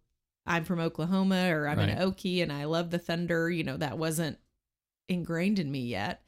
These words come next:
Speaker 1: But, you know, it just, it, it was easy because I loved what I was doing. My girls were amazing. Like, that first team, I, I mean, they've all been amazing, but that first team is still one of my favorites.
Speaker 2: Yeah.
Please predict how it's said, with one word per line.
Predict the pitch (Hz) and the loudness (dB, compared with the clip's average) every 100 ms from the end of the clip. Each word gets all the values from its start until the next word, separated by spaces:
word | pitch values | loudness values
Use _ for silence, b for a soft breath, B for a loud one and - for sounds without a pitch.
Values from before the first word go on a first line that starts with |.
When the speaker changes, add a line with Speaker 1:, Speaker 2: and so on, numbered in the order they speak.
| _ _ _ _ - | _ _ _ _ 0
Speaker 1:
But, | 165 147 - _ - | 2 0 -4 _ -2
you | 196 | 0
know, | 143 139 170 - _ _ _ _ - | 0 -4 -6 -10 _ _ _ _ -2
it | 190 | -2
just, | 180 170 - | 0 0 0
it, | 190 175 - _ _ _ _ _ _ _ _ _ _ _ - | 0 -4 -6 _ _ _ _ _ _ _ _ _ _ _ -6
it | - 113 | -4 -4
was | 151 180 - | -6 -8 -4
easy | 175 156 135 127 175 - | -4 -4 -4 -4 -6 -2
because | 185 202 143 139 - - - - _ _ _ _ - | -2 0 -2 -2 0 0 -2 -8 _ _ _ _ -8
I | 151 | -6
loved | 156 160 175 | -4 -4 -2
what | 175 | -2
I | 165 | -2
was | 160 | -4
doing. | 151 139 139 139 - | -4 -4 -4 -8 -10
My | - 147 151 | -8 -6 -8
girls | - 165 156 156 170 | -6 -4 -4 -4 -4
were | 151 151 147 - _ - | -6 -8 -10 -16 _ -4
amazing. | 175 160 143 143 156 151 | -2 0 -2 -4 -6 -6
Like, | 135 - | -6 -6
that | 139 - | -8 -6
first | 156 - | -6 -4
team, | 160 147 | -6 -6
I, | 135 - | -8 -6
I | |
mean, | 165 131 | -6 -4
they've | 123 - - | -6 -8 -8
all | 131 | -6
been | - 107 - | -6 -6 -8
amazing, | 107 156 143 143 | -6 -6 -6 -6
but | 143 - | -6 -4
that | 160 - | -4 -4
first | 180 175 - | -4 -2 -2
team | 185 160 151 | -2 -2 -4
is | 151 151 | -4 -2
still | - - 156 | -2 0 -2
one | 160 160 | -2 -4
of | |
my | 151 | -6
favorites. | - 143 143 147 160 - - - | -6 -4 -4 -4 -6 -4 -6 -4
Speaker 2:
Yeah. | 104 104 | -2 -2